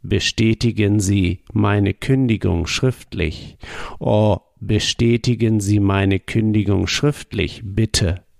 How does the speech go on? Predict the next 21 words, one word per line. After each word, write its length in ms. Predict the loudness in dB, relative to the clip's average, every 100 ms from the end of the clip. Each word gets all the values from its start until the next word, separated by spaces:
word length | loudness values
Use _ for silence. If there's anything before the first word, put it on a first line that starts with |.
| _ -20 _ _ _ _
Keys 400 | -2 2 4 2
that 220 | 0 0
you 400 | 2 4 4 2 -2 _ _ _ -20 _
put 180 | -2 -2 _
the 160 | -4 2
verb 480 | 4 4 2 -2 -18 _
bestätigen 1120 | -4 -2 0 2 2 0 0 0 2 2 2 0
Sie, 800 | 2 2 4 4 2 2 -2 -6 -20 -20 -8
confirm 640 | -2 -2 0 0 2 2
you, 280 | 2 2 2
sir 500 | 2 0 2 2 0
or 100 | 0
madam, 580 | 0 0 2 2 0 -2 -6 -20 -20 -20 -20 -20 _ _ _
at 200 | -2 -2
the 80 | -2
beginning, 840 | -4 -2 2 4 4 2 -2 -4 -6
since 400 | -2 0 0 0
you're 140 | 0
giving 400 | 0 0 2 2
an 80 | 2
order 760 | 2 2 2 2 2 2 -2